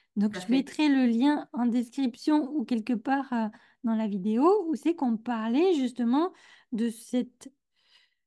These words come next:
Speaker 1: multiplication qu'on a d'informations aujourd'hui, puis que c'est difficile de faire le tri.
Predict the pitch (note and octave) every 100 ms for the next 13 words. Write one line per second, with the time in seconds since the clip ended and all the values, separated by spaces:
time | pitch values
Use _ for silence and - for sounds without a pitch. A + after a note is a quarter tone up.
0 | _ - A#3+ D4+ G4+ A4 G4+ - G4+ G4+
1 | G4+ E4 E4 - F#4 E4+ C#4+ C#4+ A#3 A#3
2 | C#4+ A#3+ A#3+ A#3+ A#3 A#3+ A#3 A3+ C4+ B3+
3 | G#3 G#3+ G#3 C4+ G#4 A4+ - A3 C4 A3
4 | G#3+ G3+ G3+ C#4+ C#4+ D4+ D4 D4 A#3+ G#3+
5 | G#3+ G#3 G#3+ A3+ -